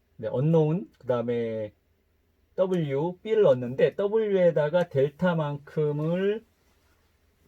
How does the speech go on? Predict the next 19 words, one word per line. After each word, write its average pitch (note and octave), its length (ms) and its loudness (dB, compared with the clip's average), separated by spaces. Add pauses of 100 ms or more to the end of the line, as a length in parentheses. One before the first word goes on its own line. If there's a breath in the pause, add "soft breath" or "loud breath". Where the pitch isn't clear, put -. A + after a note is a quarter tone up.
추가한 G3 380 0
거죠. A#2+ 380 2
그러니까 E3 540 -4 (540)
델타, C#3 460 -4 (160)
원래, D#3 460 4 (380)
원래 D3 260 -4
W가 E3 360 2
여기인데 A#2+ 520 0 (1200)
W E3 360 -2
플러스 D#3+ 640 -2
델타만큼을 C3+ 880 -4
옮겼을 D3+ 600 0
때 C#3+ 320 2 (500)
이 D3 120 -4
로스 D3+ 440 -2
값이, F3 840 -4 (1900)
이 D3 100 -4
로스 C#3+ 480 2
값이 E3+ 880 -2